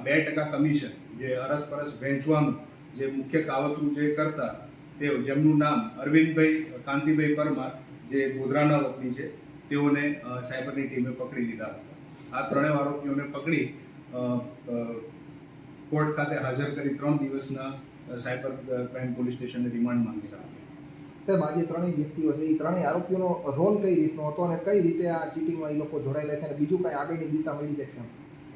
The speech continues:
Speaker 1: આગળ હજી તપાસ, અ, ચાલુ છે, જેમાં અલગ અલગ વધારે આમાં જે મુખ્ય સૂત્રધાર છે તેઓના નામ ખુલવાની આશંકા છે હજી, એ બાબતે હજી તપાસ ચાલુ છે. જે આમાં અરવિંદભાઈ પરમાર છે તે, અ,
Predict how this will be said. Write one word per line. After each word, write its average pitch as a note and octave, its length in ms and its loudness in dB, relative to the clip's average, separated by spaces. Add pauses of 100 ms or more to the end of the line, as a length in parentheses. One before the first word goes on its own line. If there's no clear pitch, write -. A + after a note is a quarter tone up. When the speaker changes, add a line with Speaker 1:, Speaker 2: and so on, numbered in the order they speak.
(460)
Speaker 1:
આગળ D#3 240 4
હજી D#3+ 240 8
તપાસ, D#3+ 640 2
અ, D3 100 0
ચાલુ D3 420 2
છે, C#3 340 -2
જેમાં C3 640 -2
અલગ C3 240 -6
અલગ C3+ 340 -4
વધારે C#3 460 2
આમાં C3+ 380 -2
જે C3 80 0
મુખ્ય C#3 300 2
સૂત્રધાર D3 560 0
છે - 400 0
તેઓના C3+ 280 -6
નામ C3 260 -6
ખુલવાની B2 340 -4
આશંકા A#2+ 760 -4
છે B2+ 300 -4
હજી, A2 280 -8 (460)
એ C#3 100 0
બાબતે C3+ 380 0
હજી C3+ 140 -4
તપાસ E3 380 -4
ચાલુ C#3 240 0
છે. - 380 -10
જે C#3 80 -2
આમાં D3 280 6
અરવિંદભાઈ F3 560 4
પરમાર E3 360 2
છે D3 420 0
તે, D#3+ 480 4
અ, C#3 40 -4